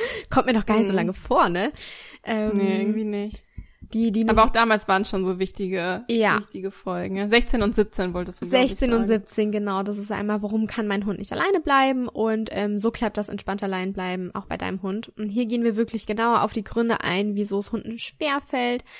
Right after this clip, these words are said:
Speaker 1: alleine zu bleiben und welche Faktoren eine Rolle spielen. In der Folge möchten wir uns jetzt wirklich darauf konzentrieren,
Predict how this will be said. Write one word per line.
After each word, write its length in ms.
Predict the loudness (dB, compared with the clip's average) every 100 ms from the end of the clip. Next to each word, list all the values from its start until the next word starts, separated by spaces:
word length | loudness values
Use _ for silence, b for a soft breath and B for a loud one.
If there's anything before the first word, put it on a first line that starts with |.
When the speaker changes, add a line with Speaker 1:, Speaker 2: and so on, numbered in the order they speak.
| B B
Speaker 1:
alleine 360 | -2 2 2 0
zu 140 | -4
bleiben 400 | -4 -2 -2 -2
und 120 | -2
welche 220 | -2 -2 -4
Faktoren 420 | -4 -2 0 2
eine 60 |
Rolle 260 | 0 -2 -4
spielen. 480 | -6 -6 -4 -4 -8 _ -4
In 100 | 2
der 160 | 2
Folge 520 | 2 0 2 2 2 0 B B -2
möchten 220 | -2 -2
wir 40 |
uns 100 | -4
jetzt 140 | -4 -4
wirklich 220 | -4 -4
darauf 240 | -4 -4
konzentrieren, 680 | -4 -6 -4 -6 -2 0 0